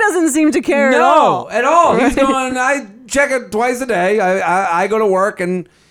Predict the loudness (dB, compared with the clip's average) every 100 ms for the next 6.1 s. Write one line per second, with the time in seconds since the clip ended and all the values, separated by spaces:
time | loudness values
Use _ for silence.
0 | _ -6 -2 0 0 0 2 2 2 -2
1 | -2 0 0 0 0 -2 -8 -4 -2 0
2 | 0 0 -2 -4 -2 -2 -4 -6 -2 0
3 | 0 -2 -4 -6 -2 0 0 -2 -2 -2
4 | 0 0 0 -2 -2 -2 -2 -2 -4 -4
5 | -2 0 0 0 -2 -4 -4 -2 0 0
6 | -2